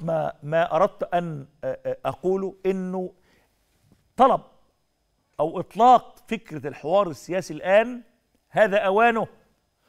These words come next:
وهذا وقته، لأنه قطار إعادة بناء الدولة وصل الآن إلى محطة الإصلاح السياسي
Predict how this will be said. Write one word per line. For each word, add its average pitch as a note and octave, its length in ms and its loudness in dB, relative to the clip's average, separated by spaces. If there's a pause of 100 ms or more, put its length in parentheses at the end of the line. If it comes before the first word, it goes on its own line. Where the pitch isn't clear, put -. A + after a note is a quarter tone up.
وهذا G#3 340 8
وقته، C#4+ 480 6 (340)
لأنه C4 360 2
قطار B3 840 8 (320)
إعادة B3 300 6
بناء A3+ 380 0
الدولة C4+ 640 6 (180)
وصل A#3+ 460 8
الآن C#4+ 440 2
إلى A3+ 320 2
محطة B3+ 540 0
الإصلاح A3+ 420 0
السياسي G3+ 600 -4